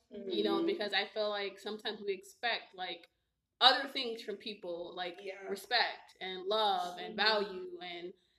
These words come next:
Speaker 1: all these things that we don't even give ourselves. So it's like, how am I going to expect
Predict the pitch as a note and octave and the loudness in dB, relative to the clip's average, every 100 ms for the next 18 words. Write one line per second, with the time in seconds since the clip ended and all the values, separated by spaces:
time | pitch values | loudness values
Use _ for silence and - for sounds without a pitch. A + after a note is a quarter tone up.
0 | _ _ _ _ - A#3+ B3 A#3 - C4+ | _ _ _ _ 6 8 8 4 -6 -4
1 | C4 A#3+ G#3+ D#4+ A#4+ A#4 D4+ D4 G#3+ - | 0 0 2 4 6 4 2 0 -2 -2
2 | A3 C4 - - - _ - _ _ _ | -2 -2 -4 -10 -18 _ -20 _ _ _
3 | - _ - - - A#3+ A3 G#3+ A#3 G#3 | -20 _ -20 -12 -2 2 2 0 -2 -2
4 | G3+ - A3+ B3 B3+ G#3+ G#3 G#3 G3 G3 | -2 -2 0 0 -2 -4 -4 -6 -8 -10
5 | - G3 D#3+ - - F3+ F3 D#3+ | -10 -10 -10 -14 -8 -6 -4 -6